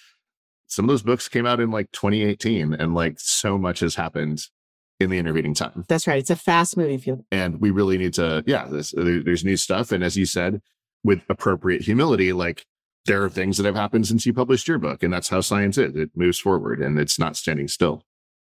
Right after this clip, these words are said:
Speaker 1: Are there topics that are not in the book because you just ran out of space that you would have liked to talk about?
Speaker 2: Yeah, I keep thinking about that because someday I'm gonna have to update this. Well,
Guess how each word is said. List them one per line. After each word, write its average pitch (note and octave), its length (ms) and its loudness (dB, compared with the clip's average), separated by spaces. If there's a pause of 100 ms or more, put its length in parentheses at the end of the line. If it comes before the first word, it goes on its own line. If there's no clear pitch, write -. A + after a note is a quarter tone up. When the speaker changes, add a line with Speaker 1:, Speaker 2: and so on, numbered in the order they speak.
(200)
Speaker 1:
Are F3 100 4
there F#3+ 140 6
topics C4+ 420 -4
that G3+ 100 4
are E3+ 60 6
not A2+ 340 2
in A#2 120 6
the G#2 80 4
book F#2 240 2
because F2 300 0
you F2 100 -2
just D#2+ 220 -2 (280)
ran D#2+ 160 -2
out D2+ 120 -8
of D#2 60 -8
space - 540 -4
that - 120 0
you D#2+ 100 2
would D2+ 80 0
have D2 60 2
liked C#2+ 160 0
to D2 60 -2
talk D2+ 200 -4
about? F#2 240 -2 (240)
Speaker 2:
Yeah, F#3 480 4
I G3+ 100 4
keep - 220 0
thinking A3+ 220 8
about F3 240 4
that D#3 160 0
because D#3+ 240 0
someday F#3+ 240 6
I'm F3 80 2
gonna D#3+ 100 2
have E3 140 -2
to - 180 -4
update D#3 300 0
this. D3 300 0
Well, F#3 280 4